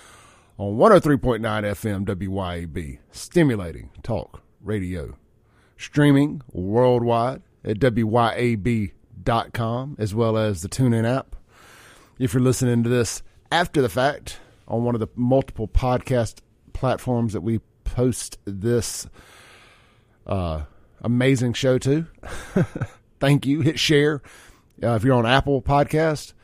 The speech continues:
please give your boy a five-star review. It goes a long way as far as, uh, helping us out with that algorithm there. So thank you for doing that. All right, good morning. It is a storm, soon to be stormy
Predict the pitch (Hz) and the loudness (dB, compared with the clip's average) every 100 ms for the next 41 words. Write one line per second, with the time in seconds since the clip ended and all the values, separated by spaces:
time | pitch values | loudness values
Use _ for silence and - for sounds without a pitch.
0 | - - 202 196 120 - - - 156 175 | -20 0 4 4 4 -2 -16 -4 0 2
1 | 160 156 165 156 147 151 - - 147 143 | 2 4 4 4 4 4 2 2 4 4
2 | 123 151 113 73 - _ 131 135 127 123 | 4 4 4 0 -10 _ 0 0 2 2
3 | 123 107 107 113 110 110 110 92 78 98 | 2 2 0 0 0 0 0 -4 -8 -8
4 | 98 - 107 101 98 98 95 87 85 - | -6 -4 -2 -2 -2 -4 -4 -6 -12 -8
5 | 120 113 104 90 98 85 90 87 92 80 | -6 -4 -4 -2 -4 -4 -6 -6 -6 -6
6 | 73 73 73 78 67 _ - - - _ | -10 -10 -10 -12 -14 _ -20 -20 -20 _
7 | _ - 78 76 67 - _ - 135 101 | _ -12 -10 -8 -12 -14 _ 0 0 0
8 | 92 - 92 85 80 95 87 92 110 104 | -6 -8 -8 -8 -4 -4 -4 -4 -4 -6
9 | - - - - - - - _ _ 135 | -10 -20 -20 -20 -20 -20 -20 _ _ 2
10 | 196 139 147 156 175 196 90 69 _ - | 2 4 4 8 6 6 0 -4 _ -6
11 | 101 117 110 113 110 95 - _ _ - | -2 0 0 0 0 -2 -8 _ _ -12
12 | - - 131 131 - - 160 180 131 123 | -10 0 2 2 0 6 8 8 4 2
13 | - - 147 143 139 127 | 0 0 4 6 8 6